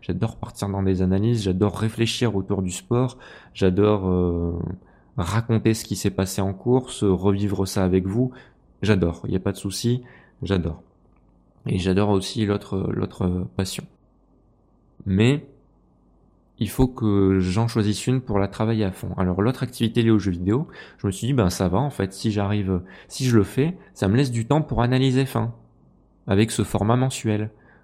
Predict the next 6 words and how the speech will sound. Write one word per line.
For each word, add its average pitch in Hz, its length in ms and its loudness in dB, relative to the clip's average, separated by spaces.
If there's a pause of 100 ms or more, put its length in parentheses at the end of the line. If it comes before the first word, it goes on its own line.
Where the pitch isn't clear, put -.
(800)
Par - 220 -8
contre, - 460 -4 (1300)
si - 180 0
jamais 120 300 4
je, 107 140 -4 (180)
je 90 460 0